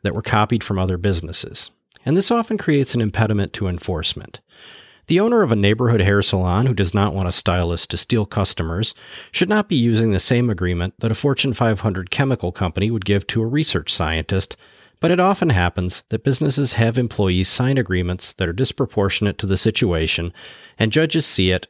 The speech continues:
and are reluctant to enforce. Former employer mistake number two,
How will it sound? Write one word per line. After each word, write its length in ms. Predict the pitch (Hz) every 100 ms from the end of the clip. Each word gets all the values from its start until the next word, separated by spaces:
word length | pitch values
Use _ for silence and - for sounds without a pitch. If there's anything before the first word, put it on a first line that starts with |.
| _
and 120 | 117
are 100 | 101
reluctant 500 | 98 92 90 - 87
to 160 | - 98
enforce. 640 | 87 - 78 - - - - _ _ _ _ _ _ - - - - _
Former 380 | - 208 220
employer 460 | 175 120 123 123 127
mistake 420 | 107 - 113 -
number 240 | 104 98 95
two, 400 | - 143 170